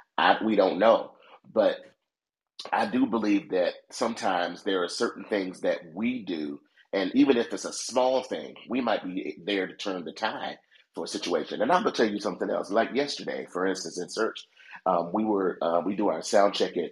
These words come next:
at a, an hour usually before service, right? And, and, um, so we were there, and somebody, I, I blinked, and the person was there in the, in the room.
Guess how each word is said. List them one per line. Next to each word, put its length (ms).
at 180
a, 360
an 80
hour 340
usually 340
before 440
service, 500
right? 220
And, 420
and, 300
um, 400
so 200
we 120
were 160
there, 600
and 480
somebody, 840
I, 300
I 140
blinked, 480
and 180
the 60
person 480
was 280
there 480
in 220
the, 180
in 100
the 100
room. 260